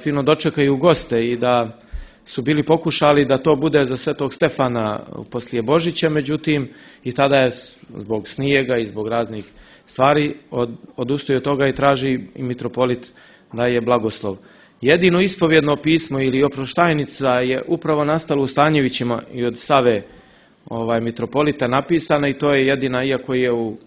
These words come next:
Karlovačkoj mitropoliji, u Ruskoj crkvi veliki broj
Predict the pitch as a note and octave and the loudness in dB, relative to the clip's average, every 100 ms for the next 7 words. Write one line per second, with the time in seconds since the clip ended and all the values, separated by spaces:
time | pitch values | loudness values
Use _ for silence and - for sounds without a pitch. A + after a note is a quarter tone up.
0 | _ _ - B2+ B2+ B2 B2 C3 A#2+ A#2 | _ _ 0 2 4 2 0 -4 -6 -6
1 | A2+ A#2+ B2+ B2 A2 A2 C3 - B2 A#2 | -4 0 2 2 -2 -4 -6 -4 -4 -4
2 | C#3 B2+ B2+ A#2+ - - - - - C3+ | -6 -6 -4 -6 -6 -20 -20 -20 0 2
3 | C3+ C3 B2+ B2 C3+ B2 | 2 0 -4 2 4 4